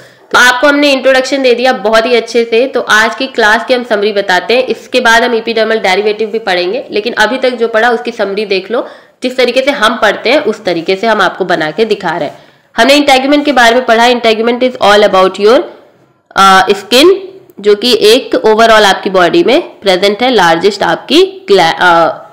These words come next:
organ है। ठीक है, ये हो गई पहली structure हमारे skin की, जो कि है epidermis की। किसकी structure है ये?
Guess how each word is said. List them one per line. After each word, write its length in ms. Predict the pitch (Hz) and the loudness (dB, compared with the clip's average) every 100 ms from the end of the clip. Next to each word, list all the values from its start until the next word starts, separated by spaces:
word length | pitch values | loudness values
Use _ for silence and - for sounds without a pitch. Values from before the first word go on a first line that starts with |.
| - | 0
organ 340 | 208 208 196 - | 2 2 0 -2
है। 180 | 190 - | -6 -6
ठीक 180 | 262 247 | -2 0
है, 140 | 294 - - - _ 226 | 0 -2 -18 -20 _ -2
ये 120 | 285 | 2
हो 100 | 302 | 4
गई 340 | 294 330 349 - - - _ - | 4 4 2 0 -10 -20 _ -2
पहली 380 | 226 247 294 285 | 0 2 2 0
structure 500 | - 233 233 247 262 | -2 -4 0 0 0
हमारे 360 | 220 208 220 | 0 2 2
skin 220 | 220 220 | 0 -2
की, 160 | 214 254 | -2 -2
जो 160 | 214 202 | -2 -2
कि 160 | 220 | 0
है 180 | 214 180 | 0 2
epidermis 580 | 175 180 170 160 196 - | 0 0 0 0 -2 0
की। 160 | 277 381 - - _ _ _ | 0 0 -2 -20 _ _ _
किसकी 320 | 226 220 269 | -6 -2 -2
structure 420 | 262 247 240 262 247 | 0 -2 0 0 2
है 80 | |
ये? 300 | 247 277 - | 2 0 -2